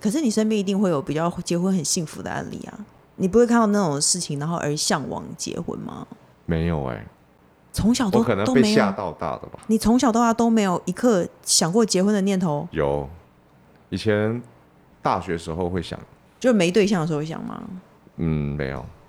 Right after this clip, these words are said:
Speaker 1: 像我就会没对象的时候觉得结婚好像不错，然后有对象后发现结婚是一件压力很大的事情，<laughs> 对不对？
Speaker 2: <laughs>
Speaker 1: 就觉得你要承担很多东西啊。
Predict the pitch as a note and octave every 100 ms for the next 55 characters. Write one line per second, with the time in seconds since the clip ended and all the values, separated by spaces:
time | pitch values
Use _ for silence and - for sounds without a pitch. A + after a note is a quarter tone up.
0 | - - A3 F3 B3 G3 D#3+ E3 F3+ F3+
1 | D#3 E3 D3+ C#3+ C#3 - D3+ D3+ A2+ B2
2 | - - D3+ D#3 F3 G3+ D3+ G3 F#3+ E3
3 | E3 D#3+ D#3+ E3 D3+ C3+ D3+ D#3 D3 C#3
4 | C3 C3+ B2+ - E3+ C3 C#3+ E3+ F3 D#3
5 | F3 G3+ F#3+ G3+ D3 F2 - C3+ - -
6 | - - - D#4 C#4 A#3+ F#3 G3+ G#3+ F#3+
7 | A3 F3+ D3+ F#3 F3+ F#3+ - F#3 F3+ F3
8 | E3+ E3+